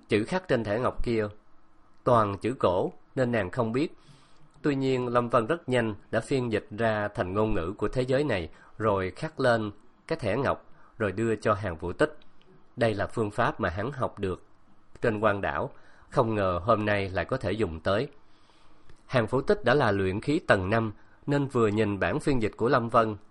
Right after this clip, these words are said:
là nàng tiếp thu rất nhanh. Lâm Vân một mực lo lắng vấn đề tìm công pháp cho vợ mình tu luyện,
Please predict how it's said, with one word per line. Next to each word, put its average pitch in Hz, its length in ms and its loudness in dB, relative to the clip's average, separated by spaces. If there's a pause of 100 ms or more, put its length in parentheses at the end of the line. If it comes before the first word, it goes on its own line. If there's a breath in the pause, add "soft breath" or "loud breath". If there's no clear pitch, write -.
(120)
là 101 120 0
nàng 90 280 -2
tiếp 120 220 -6
thu 107 200 2
rất 135 240 0
nhanh. 101 180 0 (960 soft breath)
Lâm 143 160 2
Vân 139 200 2
một 104 160 0
mực 104 220 0
lo 123 180 6
lắng 120 300 0
vấn 156 180 0
đề 104 140 2
tìm 92 320 0
công 113 180 2
pháp - 240 0
cho 123 80 2
vợ 98 160 0
mình 92 220 -2
tu 117 180 0
luyện, 87 280 -2